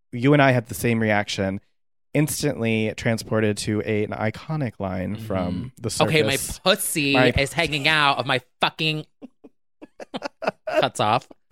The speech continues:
Speaker 1: Yes, Britney fans may recognize that line as an iconic ad lib from The Circus starring Britney Spears. Yeah, she, she gave us something to talk about.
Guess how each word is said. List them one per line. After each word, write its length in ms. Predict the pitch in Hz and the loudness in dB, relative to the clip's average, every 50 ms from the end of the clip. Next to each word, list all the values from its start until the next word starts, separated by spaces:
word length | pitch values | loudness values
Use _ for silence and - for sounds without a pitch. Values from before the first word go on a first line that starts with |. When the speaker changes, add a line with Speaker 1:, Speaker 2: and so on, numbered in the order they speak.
| - _ - - _ _ _ _ _ _ _ _ _ - | -20 _ -20 -20 _ _ _ _ _ _ _ _ _ -10
Speaker 1:
Yes, 340 | 117 107 95 92 - - - | -8 -8 -8 -8 -10 -10 -10
Britney 280 | - - - 113 113 104 | -10 -8 -6 -6 -6 -4
fans 300 | 120 107 104 104 104 110 | -4 -4 -4 -4 -4 -4
may 160 | 104 98 98 | -4 -4 -2
recognize 640 | 98 95 98 - - - 139 147 147 151 147 - | -4 -4 -6 -10 -14 -8 -4 -2 0 0 0 0
that 220 | - 139 135 104 - | 0 0 0 0 0
line 320 | 113 113 117 117 117 117 | 0 0 -2 -2 -4 -6
as 320 | - - 107 104 104 104 | -8 -6 -6 -6 -6 -6
an 100 | 107 98 | -6 -6
iconic 440 | 95 101 98 - 143 135 135 127 - - | -6 -6 -6 -4 -4 -2 -2 -2 -4 -2
ad 240 | 110 120 120 120 110 | 0 0 0 0 0
lib 280 | 104 98 95 92 101 - | -2 -4 -4 -6 -6 -8
from 460 | - - 110 98 95 95 - 104 - - | -8 -6 -4 -4 -4 -6 -10 -12 -10 -8
The 100 | 123 110 | -8 -6
Circus 400 | - - 170 160 - 104 92 - | -4 -2 -4 -4 -4 -6 -8 -8
starring 340 | - - 113 101 101 107 104 | -6 -4 -4 -4 -4 -4 -4
Britney 260 | 117 131 - 117 113 | -6 -6 -6 -6 -8
Spears. 440 | - - - 117 113 101 98 - - _ _ _ _ _ _ _ _ _ _ _ - - | -8 -8 -8 -6 -6 -6 -8 -12 -16 _ _ _ _ _ _ _ _ _ _ _ -12 -8
Yeah, 220 | 123 123 151 156 | -6 -4 -4 -4
she, 440 | - - - 120 113 113 113 113 110 - _ _ | -4 -4 -4 -2 -2 -2 -2 -4 -6 -10 _ _
she 180 | - - - 120 | -12 -10 -8 -4
gave 220 | 113 127 131 131 135 | -2 0 0 0 0
us 100 | 127 - | -2 -2
something 300 | - 131 135 - 139 143 | -4 -4 -2 -2 -4 -4
to 80 | 135 | -4
talk 320 | - - 156 160 190 - 165 | -2 -2 0 0 0 0 0
about. 400 | 131 123 117 120 135 143 - | 2 4 4 4 4 2 0